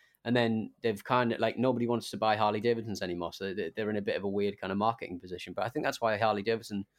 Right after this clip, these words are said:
kind of, um, got its start, because ev-, all of the servicemen, um, got their, got their motorbikes, their service motorbikes, cheap, um,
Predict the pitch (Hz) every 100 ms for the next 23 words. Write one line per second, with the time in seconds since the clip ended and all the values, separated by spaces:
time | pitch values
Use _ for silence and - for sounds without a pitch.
0 | _ - _ - 101 98 101 95 98 98
1 | 98 95 90 90 87 - - 107 85 87
2 | - 98 98 - 101 98 107 101 98 -
3 | 107 104 - 98 87 _ 92 92 92 90
4 | - - 92 90 - _ _ _ _ 113
5 | 104 107 110 85 95 - 107 - 117 104
6 | - 101 78 95 90 - - 101 - -
7 | _ _ 98 95 98 95 95